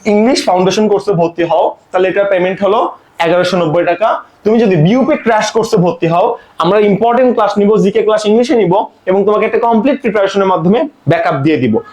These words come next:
এই আগামী যে কয়েকটা দিন টাইম আছে, বুঝতে পারছো? এই জন্য এটা হলো ক্র্যাশ কোর্স, তোমার থার্টি পার্সেন্ট, আমার সেভেন্টি পার্সেন্ট, এই মিলে পাবলিক ভার্সিটিতে চান্স।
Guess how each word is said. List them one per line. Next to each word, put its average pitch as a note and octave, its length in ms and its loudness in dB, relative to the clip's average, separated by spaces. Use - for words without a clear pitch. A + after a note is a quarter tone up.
এই G3+ 180 0
আগামী E3+ 500 0
যে E3+ 180 2
কয়েকটা E3+ 260 0
দিন D#3+ 180 0
টাইম D3+ 240 0
আছে, - 180 -2
বুঝতে D3+ 240 -2
পারছো? G3+ 200 0
এই F3 60 2
জন্য F3 160 0
এটা E3+ 80 0
হলো F3 140 0
ক্র্যাশ E3 280 -4
কোর্স, A3+ 180 0
তোমার F#3+ 180 0
থার্টি G3 200 0
পার্সেন্ট, G#3 320 0
আমার F3+ 140 0
সেভেন্টি F#3+ 300 2
পার্সেন্ট, G#3 300 0
এই F#3+ 120 2
মিলে F3 180 2
পাবলিক D3 300 0
ভার্সিটিতে C#3 460 -2
চান্স। A#2+ 260 -6